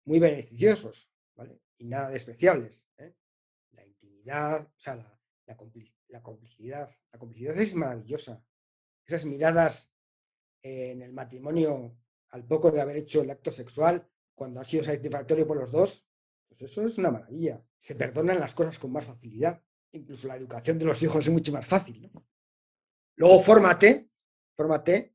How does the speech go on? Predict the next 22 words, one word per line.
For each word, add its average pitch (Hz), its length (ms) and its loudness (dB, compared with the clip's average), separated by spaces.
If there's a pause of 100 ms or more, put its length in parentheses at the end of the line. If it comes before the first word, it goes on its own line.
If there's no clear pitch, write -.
en 135 160 -20
el, 127 320 -14
en 131 120 -20
la 131 120 -12
sexualidad. 131 720 -8 (280)
Pregunta 180 500 6
lo 165 100 8
que 156 80 -2
te 135 140 -4
suene 160 400 2
raro 170 400 2
a - 80 -6
gente 147 260 -6
de, 147 220 -6 (100)
con 123 140 -12
buena 139 200 -8
formación, 131 540 -8 (220)
pero 139 160 -8
sobre 139 180 -6
todo, 196 400 6
dele 165 240 0
tú, 185 300 0